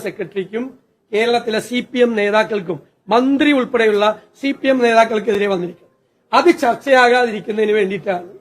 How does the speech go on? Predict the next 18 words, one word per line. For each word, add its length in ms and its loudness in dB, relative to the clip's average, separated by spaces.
ഞങ്ങള് 300 6
സംഘടനാപരമായ 680 4
നടപടി 280 -2
ഞങ്ങൾ 160 0
സ്വീകരിച്ചു. 420 -4
റേപ്പ് 420 4
കേസിൽ 340 4
പ്രതിയായ 400 2
ആള് 180 0
അവിടെ 180 0
ഇരിക്കുകയാണ്. 380 -4
ലൈംഗിക 500 6
അപവാദ 320 8
കേസിൽ 320 2
പ്രതികളായ 540 4
എത്ര 340 0
പേര് 240 4
മന്ത്രിമാരുണ്ട്, 540 0